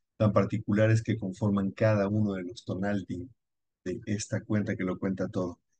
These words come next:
Vamos entonces el día de hoy, eh, a comentar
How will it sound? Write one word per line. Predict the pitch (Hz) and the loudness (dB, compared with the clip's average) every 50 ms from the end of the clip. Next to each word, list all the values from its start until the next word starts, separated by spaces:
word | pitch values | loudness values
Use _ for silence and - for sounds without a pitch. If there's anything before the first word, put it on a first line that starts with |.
| _ - _ _ | _ -20 _ _
Vamos | _ - 117 127 131 131 127 113 | _ 6 8 8 8 6 4 4
entonces | 120 107 101 - 127 131 135 151 135 117 | 4 4 6 4 2 2 2 0 2 2
el | 113 104 101 | 2 4 4
día | 110 120 120 117 | 6 4 6 6
de | 107 101 104 | 4 2 0
hoy, | 120 151 185 220 220 - _ _ _ _ _ _ _ _ _ _ _ _ _ | 0 0 0 -2 -2 -4 _ _ _ _ _ _ _ _ _ _ _ _ _
eh, | 90 87 87 85 85 87 92 - _ | -10 -10 -8 -8 -10 -10 -12 -14 _
a | - 85 85 85 | -8 -8 -8 -8
comentar | - - 98 92 92 90 95 - 120 127 135 - | -6 -6 -6 -4 -4 -6 0 4 4 4 4 4